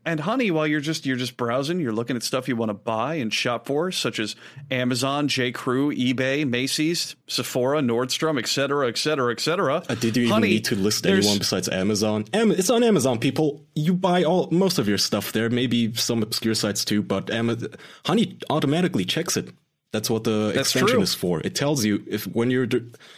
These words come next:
Speaker 2: you don't even have to remember it. When you're on the checkout page, whatever it is you're buying, it tells you, "Hey, you can get this
Speaker 1: Yeah.
Speaker 2: for cheaper, thanks to us, thanks to honey."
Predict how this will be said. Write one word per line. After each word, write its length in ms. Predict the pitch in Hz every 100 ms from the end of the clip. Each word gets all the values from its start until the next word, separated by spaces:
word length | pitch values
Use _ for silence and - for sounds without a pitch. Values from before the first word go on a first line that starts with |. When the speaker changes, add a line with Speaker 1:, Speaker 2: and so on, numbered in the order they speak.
| -
Speaker 2:
you 80 | 131
don't 120 | 196
even 160 | 175
have 120 | 117 -
to 100 | 104
remember 420 | 90 90 101 78
it. 160 | - - _ _
When 160 | 110
you're 140 | 135 143
on 140 | 135
the 80 | 110
checkout 440 | - - 131 123
page, 420 | - 135 135 - - _ _ _
whatever 300 | 101 113 117
it 80 | 117
is 160 | 110
you're 140 | 104 92
buying, 320 | 113 107 92
it 80 | 90
tells 320 | 113 110 87
you, 160 | 82 - - _ _ _ -
"Hey, 80 | 104
you 120 | 95
can 200 | - 113
get 120 | 113
this 120 | 147
Speaker 1:
Yeah. 60 | 170
Speaker 2:
for 40 |
cheaper, 460 | 98 - 117 85 -
thanks 280 | - 98 -
to 100 | 95
us, 220 | 92 - -
thanks 180 | 95 104
to 80 | 80
honey." 320 | 92 98